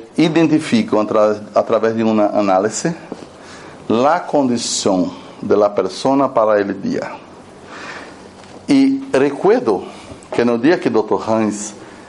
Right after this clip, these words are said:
em um comentário, sem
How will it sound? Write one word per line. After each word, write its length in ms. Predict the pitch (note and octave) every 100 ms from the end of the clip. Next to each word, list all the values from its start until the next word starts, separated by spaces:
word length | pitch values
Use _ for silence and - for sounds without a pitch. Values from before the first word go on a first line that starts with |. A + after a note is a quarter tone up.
| - - - - - -
em 160 | F3+ E3+
um 140 | D#3+
comentário, 760 | D3+ B2+ A2+ G#2+ C#3+ D#3 G#2+ D#2 - - - - - - - - - - - - - - - - - - -
sem 580 | - - D3 C3 A2